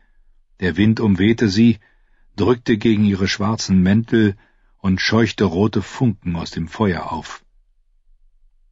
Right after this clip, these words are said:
„Wir reiten gegen Mittag los“, sagte der Grenzer.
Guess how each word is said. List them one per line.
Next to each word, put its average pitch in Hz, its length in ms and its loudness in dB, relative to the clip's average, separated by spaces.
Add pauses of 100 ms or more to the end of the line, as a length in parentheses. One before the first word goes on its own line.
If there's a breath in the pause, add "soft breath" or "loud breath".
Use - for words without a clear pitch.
(320)
„Wir 120 320 4
reiten 123 560 4
gegen 123 400 4
Mittag 127 460 2
los“, 117 640 2 (400)
sagte 82 360 -4
der 76 120 -4
Grenzer. 80 480 -8